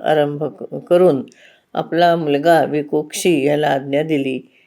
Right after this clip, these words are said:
की श्राद्धाच्यासाठी काही आणण्यासाठी पाठवलं. तर त्याने तिकडे जाऊन, अ, वनात जाऊन त्यांनी शिकार केले.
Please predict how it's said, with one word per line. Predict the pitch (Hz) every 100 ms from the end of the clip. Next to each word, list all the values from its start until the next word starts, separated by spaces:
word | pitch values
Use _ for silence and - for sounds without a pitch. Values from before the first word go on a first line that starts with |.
| _ _ _
की | 165 160
श्राद्धाच्यासाठी | 156 160 147 143 143 170 175 165 170 180 170 170 151 139 - 185 160 127 - _ _ _ _ _ _ _ _ _ _ _ _ _
काही | 170 165 185 196 196
आणण्यासाठी | 170 170 170 175 175 165 175
पाठवलं. | 170 160 - 135 101 - _ _ _ _ _ _ _
तर | 185 180
त्याने | 180 180 185
तिकडे | 190 190 180 185 190
जाऊन, | 196 190 175 170 175
अ, | 160 - 156 156 151 151 156 165
वनात | 165 160 165 175
जाऊन | 175 180 175
त्यांनी | 170 160 170
शिकार | 175 185 220 165
केले. | 165 127 98